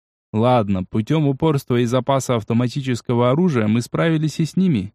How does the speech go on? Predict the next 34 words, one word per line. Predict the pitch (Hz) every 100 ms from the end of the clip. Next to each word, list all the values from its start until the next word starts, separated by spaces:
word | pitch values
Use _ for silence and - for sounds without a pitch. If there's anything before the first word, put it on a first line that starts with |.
| _ _ _ _
Немного | 147 185 220 196
покоцали | 175 170 185 185 165 147
здоровье | 131 147 165 160 143
Белки | 147 160 147 151
и | 147
Мары. | 165 165 156 135 - _ _ _
Про | 110
себя | 110 135 147 180
я | 180
молчу. | 151 135 - 127 131 - _ _ _
Благо | - 107 123 123 120
регенерона | 120 120 120 120 160 143 107
у | 104
нас | 117 127
было | 113 120 120
много. | 120 120 98 85 - _ _
Да | 147 147
и | 160
Корсар | 170 160 196 190
периодически | 175 165 165 180 165 - 170
использовал | 160 - 185 160 160 147
своё | 147 156 156
умение | 156 165 170 165
медсестры. | 160 156 - 151 - 147 151 - _ _ _ _
Ну, | 180 233 214
то | 170 185
есть | 180 -
медбрата. | 175 151 147 120 95 87 - _ _ _ _
А | 104 107
вот | 127 110
дальше | 139 160 -
началось | 101 101 117 117 143
самое | - 113 131 131 131
трэшовое. | 135 135 - 151 101 90 107